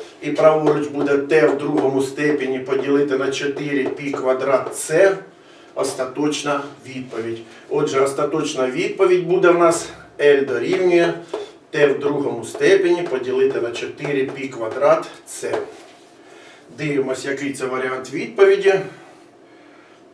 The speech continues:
Т в другому на чотири пі квадрат С, здається, це варіант Д. Варіант відповіді Д. Наступне завдання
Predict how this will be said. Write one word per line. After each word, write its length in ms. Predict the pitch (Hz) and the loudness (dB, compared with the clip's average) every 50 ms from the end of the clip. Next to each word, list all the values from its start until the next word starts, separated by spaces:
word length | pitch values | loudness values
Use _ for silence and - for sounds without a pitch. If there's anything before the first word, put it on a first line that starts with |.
| _ | _
Т 160 | - 143 139 135 | -4 -2 0 0
в 100 | 135 131 | 0 -2
другому 440 | 143 143 151 143 135 131 131 131 | -2 -2 -2 0 0 -2 -2 -4
на 120 | 131 131 131 | -4 -4 -6
чотири 500 | - 151 143 135 131 - 143 143 139 131 | -6 -6 -8 -8 -8 -4 -2 0 0 -2
пі 220 | 127 - - 139 | -2 -8 -10 -12
квадрат 640 | 135 - 123 123 127 127 117 131 135 - - - - | -10 -10 -8 -8 -8 -6 -4 -4 -4 -4 -4 -6 -10
С, 340 | - - 151 160 185 196 202 196 - - | -8 -4 0 2 4 4 2 2 -2 -10
здається, 560 | 113 117 117 123 123 127 147 160 - - 139 - | -14 -12 -10 -8 -6 -4 -4 -4 -4 -6 -8 -8
це 140 | - 127 | -8 -8
варіант 500 | 113 113 110 107 113 117 - - 147 143 - - - - - - - | -8 -6 -6 -4 -4 -4 -4 -4 -6 -8 -10 -14 -20 -20 -20 -18 -12
Д. 120 | - - - - - - - - - - - - - - - - - - - - - - - - | -12 -12 -12 -12 -16 -20 -20 -20 -20 -20 -20 -20 -20 -20 -20 -18 -14 -14 -12 -14 -14 -18 -20 -16
Варіант 340 | - - 127 147 151 - - - - | -10 -6 -2 -2 -2 -2 -2 -6 -10
відповіді 500 | - - - - 113 110 - - - - - - | -10 -10 -10 -10 -10 -10 -12 -12 -14 -14 -14 -12
Д. 100 | - - - - - - - - - - - - - - - - - _ - - - - - - - - - - - - - - - _ - - - - - - - - - - - - - - - - | -12 -12 -12 -14 -18 -18 -18 -20 -20 -20 -20 -20 -20 -20 -20 -20 -20 _ -20 -20 -20 -20 -20 -20 -20 -20 -20 -20 -20 -20 -20 -20 -20 _ -20 -20 -20 -20 -20 -20 -18 -18 -18 -18 -18 -18 -20 -12 -4 0
Наступне 500 | 190 226 226 - - 190 - 143 160 151 | 2 2 2 2 0 -2 -2 -2 -2 -2
завдання 760 | 156 170 170 165 165 165 214 233 240 233 226 220 220 214 214 | 0 2 2 2 4 6 6 6 6 4 4 4 4 4 2